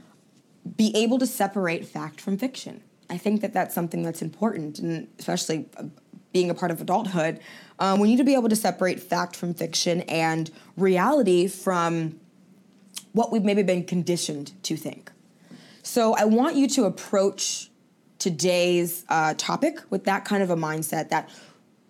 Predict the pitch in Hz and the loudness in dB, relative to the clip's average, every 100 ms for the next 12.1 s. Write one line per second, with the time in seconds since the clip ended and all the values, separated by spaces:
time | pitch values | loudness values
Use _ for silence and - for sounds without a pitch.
0 | _ _ - 233 262 277 285 - 247 220 | _ _ 2 4 4 4 2 2 2 4
1 | 202 196 - 208 196 - 175 165 170 160 | 2 -4 -2 -2 -2 -4 -4 -4 -6 -6
2 | 160 143 - 165 160 156 151 151 151 - | -6 -8 -6 -4 -4 -4 -8 -8 -8 -8
3 | _ _ _ _ _ _ _ - 196 285 | _ _ _ _ _ _ _ -6 -4 -2
4 | 302 - 226 196 185 170 165 - _ _ | -2 0 2 2 0 -2 -4 -10 _ _
5 | _ _ _ _ _ _ _ _ - 190 | _ _ _ _ _ _ _ _ -4 0
6 | 165 160 - 160 - - 190 160 151 151 | 0 -2 -4 -6 -6 -4 -2 -2 -4 -6
7 | - 160 - 220 160 151 156 151 170 165 | -4 -4 0 0 2 -2 -6 -4 -2 -4
8 | 165 151 160 - - - - - - - | -4 -4 -4 -8 -20 -20 -20 -20 -12 0
9 | 247 262 302 330 240 147 - - _ _ | 2 2 2 4 2 0 -10 -14 _ _
10 | _ - - - 202 190 302 339 359 247 | _ -20 -12 -2 0 4 4 4 2 0
11 | - 233 226 185 185 160 - 151 - - | -2 0 2 0 -2 -6 -8 -8 -8 -12